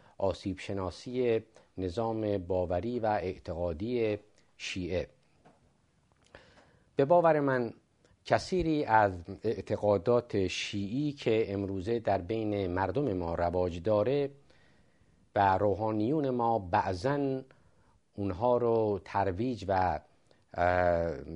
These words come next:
تأیید می‌کنند، از بیخوبون با اسلام تعارض داره. انبانی از غلو و خرافه هست که اصلاً موجب وهن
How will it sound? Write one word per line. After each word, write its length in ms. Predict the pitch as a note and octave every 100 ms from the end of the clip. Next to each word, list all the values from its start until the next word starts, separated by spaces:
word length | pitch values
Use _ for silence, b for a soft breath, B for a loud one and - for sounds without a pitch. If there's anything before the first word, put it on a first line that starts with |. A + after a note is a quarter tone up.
| -
تأیید 540 | A2 G#2+ - D#3 A2+
می‌کنند، 720 | G2 F2+ - G#2+ D3 D3 D3 - b b b b b
از 280 | - A2 F2
بیخوبون 800 | G2+ G2+ - G2+ C3+ D#3+ D#3+ D3
با 340 | A2 G#2 F#2+
اسلام 680 | F#2 F2+ - G#2+ A2 G#2+ G#2+
تعارض 600 | - G2+ F#2+ F#2 G2+ -
داره. 280 | C#2+ - A2+ _ _ _ _ _ _ _ _ _ _ B B A2+
انبانی 600 | A#2+ A2+ C#3 D#3+ D3 C#3+
از 320 | G2+ G2 F2 -
غلو 420 | G#2 C3 C3+ A2
و 300 | A2 G#2 G#2 - -
خرافه 520 | - G#2 G2 - -
هست 300 | D2 - - _ _ b b b b b
که 120 | A2
اصلاً 400 | G#2 - B2+ C3+
موجب 800 | C3 C3 A#2 G#2 F#2+ G2 F#2 F2+
وهن 600 | B2+ D3+ C3+ A#2+ A#2 A2+